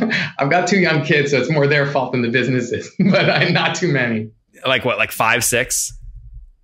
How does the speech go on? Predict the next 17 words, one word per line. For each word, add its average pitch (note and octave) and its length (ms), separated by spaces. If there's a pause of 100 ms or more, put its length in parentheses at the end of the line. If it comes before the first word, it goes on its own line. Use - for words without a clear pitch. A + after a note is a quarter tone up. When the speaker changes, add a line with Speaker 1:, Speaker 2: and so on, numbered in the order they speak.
(140)
Speaker 1:
I'm F3+ 220
in F3+ 80
the D#3+ 80
five D#3+ 320
to B2 60
six - 280 (260)
range, A2 220
Speaker 2:
Okay, - 140
Speaker 1:
yeah. - 80
Speaker 2:
that's E3 160
pretty A2 180
good. F#2+ 180 (200)
Two G3+ 160
kids, E3 240
I C#3 80
assume C#3 240
married? C3+ 360